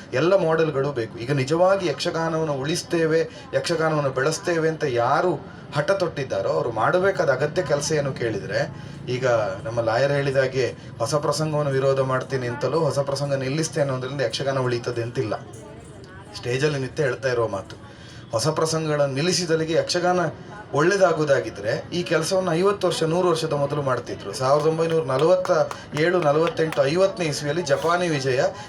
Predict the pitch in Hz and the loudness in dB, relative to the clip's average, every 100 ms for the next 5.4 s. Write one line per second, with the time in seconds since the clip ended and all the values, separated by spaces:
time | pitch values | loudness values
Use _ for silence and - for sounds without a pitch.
0 | 131 139 180 185 185 160 160 160 160 156 | 0 2 2 2 2 2 2 2 2 2
1 | 147 143 139 139 135 131 160 151 147 160 | 2 0 2 2 0 -2 -2 -2 -2 0
2 | 143 123 - - - 117 - 117 101 95 | 0 0 -4 -10 -8 -4 -4 -4 -4 -8
3 | - 107 143 139 160 170 123 120 117 - | -10 -2 -2 0 0 0 0 -4 -6 -8
4 | 110 104 98 90 - - - - 143 190 | -8 -8 -8 -12 -16 -20 -16 -6 -2 0
5 | 180 135 110 | 0 0 0